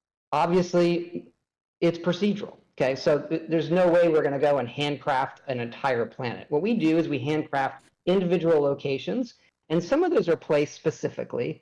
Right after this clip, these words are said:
obviously the main cities and other quest locations. And then we have a suite of them that are generated or placed when you land, depending on that planet.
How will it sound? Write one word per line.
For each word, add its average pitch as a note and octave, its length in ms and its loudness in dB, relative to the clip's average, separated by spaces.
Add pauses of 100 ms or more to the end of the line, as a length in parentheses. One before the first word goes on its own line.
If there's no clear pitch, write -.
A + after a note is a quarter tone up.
(160)
obviously C#3 380 -6
the C3 120 -4
main B2+ 280 -4
cities D#3 500 0
and C3 80 -6
other G#2+ 180 -6
quest D#3+ 340 -2
locations. D3 680 -2 (420)
And D#3 160 2
then G#3+ 200 4
we G#3+ 100 2
have F3 200 2
a E3 40 -2
suite A3 380 0
of C3+ 140 0
them B2+ 340 -4 (360)
that D3 400 0
are D3 380 2
generated C#3 720 0
or D3+ 80 -2
placed E3+ 720 -2
when D3+ 260 0
you F3 160 2
land, C3 460 -4 (360)
depending D3+ 480 0
on C3+ 220 2
that B2+ 300 0
planet. B2+ 380 -6